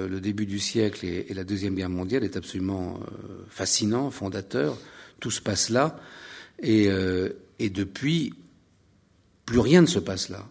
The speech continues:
en gros. J'exagère un petit peu, je suis un peu sévère, mais enfin, ça se passe principalement ailleurs, quand même,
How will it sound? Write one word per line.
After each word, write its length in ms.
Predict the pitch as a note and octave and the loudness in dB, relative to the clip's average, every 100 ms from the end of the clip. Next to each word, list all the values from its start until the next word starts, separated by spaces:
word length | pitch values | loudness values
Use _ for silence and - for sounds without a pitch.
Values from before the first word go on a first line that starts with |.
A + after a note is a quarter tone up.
| - _ - | -20 _ -10
en 200 | A2 G2 | 0 0
gros. 300 | F2 F2 - - - | 2 -2 -4 -12 -18
J'exagère 520 | - G2 G2 G#2 G#2 | -10 -4 2 4 4
un 100 | G2+ | 4
petit 180 | G2+ - | 2 0
peu, 180 | A2 D#3 | 2 4
je 60 | - | 4
suis 100 | G2 | 2
un 60 | |
peu 100 | - | 2
sévère, 320 | G2+ A#2+ C3+ | 0 4 4
mais 80 | A#2+ | 4
enfin, 140 | F#2 A2 | 2 0
ça 160 | G#2 | -2
se 80 | - | -2
passe 100 | F#2 | -4
principalement 480 | - - G2+ F#2+ F#2+ | -6 -6 -4 -2 0
ailleurs, 360 | A2 G#2 F2 - | 0 0 -2 -10
quand 160 | F#2 | -16
même, 200 | G2+ G#2 | -14 -16